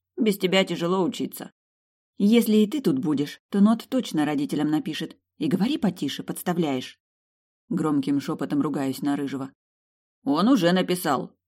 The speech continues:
Твоя матушка рассказала моей, а моя принялась спрашивать, не замечал ли я за тобой странностей.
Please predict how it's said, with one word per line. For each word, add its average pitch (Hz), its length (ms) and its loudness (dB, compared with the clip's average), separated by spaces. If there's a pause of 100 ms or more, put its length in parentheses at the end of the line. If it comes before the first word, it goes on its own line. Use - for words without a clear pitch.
Твоя 156 360 2
матушка 180 420 0
рассказала 160 500 0
моей, 147 560 0
а 156 140 -2
моя 202 260 0
принялась 156 460 2
спрашивать, 151 680 -4
не 147 180 0
замечал 143 440 2
ли 143 160 2
я 139 120 2
за 143 100 -4
тобой 139 240 0
странностей. 127 720 -4